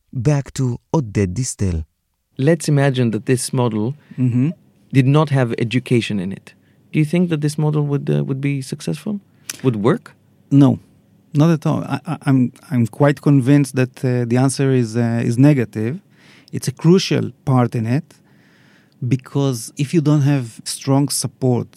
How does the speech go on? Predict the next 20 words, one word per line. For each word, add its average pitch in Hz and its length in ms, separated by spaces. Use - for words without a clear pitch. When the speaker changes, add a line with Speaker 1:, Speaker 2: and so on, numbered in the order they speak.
Speaker 3:
from 135 220
the 143 80
public 107 420
and 113 260
deep 156 220
understanding 120 840
to 123 80
the 120 120
value 135 800
of - 260
water 131 640
in 135 180
all 165 220
its - 460
aspects, - 720
economically, 127 1080
uh, 117 400
morally, 123 960
environmentally, 127 1080
health, 131 540